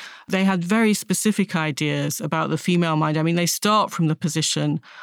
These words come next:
of the embodied mind. And in some ways, they <laughs> apply that even more to women than to men. They say women, they see women's minds as very much constrained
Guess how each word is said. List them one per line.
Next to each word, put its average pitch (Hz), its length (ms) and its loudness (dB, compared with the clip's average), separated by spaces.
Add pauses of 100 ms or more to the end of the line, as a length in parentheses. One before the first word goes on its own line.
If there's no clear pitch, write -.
(200)
of 180 240 2
the 175 100 2
embodied 170 480 0
mind. 156 300 2
And 165 100 2
in 170 100 4
some 233 440 2
ways, 156 340 0
they 165 160 0
<laughs> 170 60 0
apply 208 400 2
that 165 240 -2
even 175 260 4
more 165 200 4
to 165 180 -2
women 165 480 2 (480)
than 175 140 4
to 196 160 2
men. 175 420 2
They 165 180 2
say 170 260 0
women, 175 380 2
they 170 240 0
see 208 340 2
women's 170 480 2
minds 156 460 0
as 156 240 -4
very 170 240 0
much - 240 -2
constrained 160 800 0